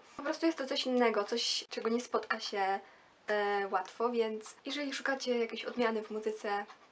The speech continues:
to polecam wam ten zespół. Tutaj już będę kończyć ten filmik. Mam nadzieję, że,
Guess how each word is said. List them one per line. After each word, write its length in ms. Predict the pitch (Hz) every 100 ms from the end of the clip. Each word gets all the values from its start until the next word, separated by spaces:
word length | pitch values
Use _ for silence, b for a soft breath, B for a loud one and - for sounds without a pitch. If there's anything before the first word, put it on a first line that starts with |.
| -
to 280 | - 202 202
polecam 480 | 233 214 214 208 202
wam 180 | 196 196
ten 200 | 254 285
zespół. 500 | 226 - - 294 359 - B B B
Tutaj 200 | 330 330
już 80 | 277
będę 200 | 247 233
kończyć 400 | 240 220 208 -
ten 140 | 208
filmik. 320 | 214 220 262
Mam 140 | 262 240
nadzieję, 340 | 226 220 214
że, 260 | 214 196